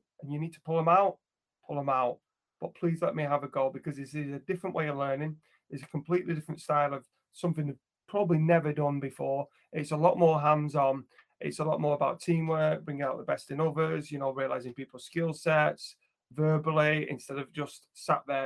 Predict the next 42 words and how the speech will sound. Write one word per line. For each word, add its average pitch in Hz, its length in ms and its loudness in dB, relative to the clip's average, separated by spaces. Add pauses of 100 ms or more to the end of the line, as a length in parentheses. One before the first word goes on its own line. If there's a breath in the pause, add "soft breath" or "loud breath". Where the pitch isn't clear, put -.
in 151 100 -4
a 143 60 -6
classroom 135 580 -8 (400)
doing 135 360 -4
your 131 80 -10
traditional 139 640 -6
sort 131 240 -2
of 127 180 0
academics." 131 680 -4 (480 soft breath)
And 175 120 10
what 202 140 12
always 202 280 10
happens 180 380 6
is, 131 220 -2 (260)
it, 151 200 -8
it's 165 160 -8
dead 185 180 10
interesting, 165 640 2
all 190 280 8
the 185 120 4
ones 160 320 2
that - 80 -4
are 131 40 -10
disruptive 175 560 -4
influence 160 400 -2
on 139 80 -6
the 143 60 -6
class 156 420 0
or 127 220 -4
gazing 151 380 -2
out 143 180 -2
the 139 80 -4
window 135 640 0
or 139 220 -2
easily 165 420 -4
distracted, 151 580 -4 (640)
absolutely 180 760 2
smash 165 360 -2
the 160 100 -10
test - 400 -4
to - 80 -20
pieces. - 540 -8